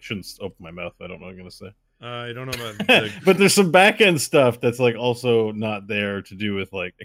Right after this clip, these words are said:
Speaker 1: cloud saves, I think, or something like that.
Speaker 2: Well, cloud saves are there for most of the games that they have, but, uh,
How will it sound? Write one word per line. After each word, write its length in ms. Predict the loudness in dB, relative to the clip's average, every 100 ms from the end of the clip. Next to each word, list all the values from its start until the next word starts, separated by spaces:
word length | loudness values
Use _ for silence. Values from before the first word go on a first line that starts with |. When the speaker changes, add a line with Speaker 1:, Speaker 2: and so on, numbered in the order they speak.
| _
Speaker 1:
cloud 360 | -2 0 0 0
saves, 320 | 0 0 0
I 80 | -2
think, 240 | -4 -8
or 80 | -10
something 220 | -10 -6
like 180 | -6 -6
that. 180 | -8 -6
Speaker 2:
Well, 120 | -6
cloud 320 | -2 -2 0
saves 240 | -2 0 -2
are 80 |
there 180 | 0 0
for 160 | 0 -4
most 320 | -2 -2 -4
of 80 | -6
the 60 |
games 420 | 0 2 2 -2 -4
that 140 | -2
they 140 | 0
have, 360 | 2 2 0 -2
but, 120 | -4
uh, 180 | -2 -4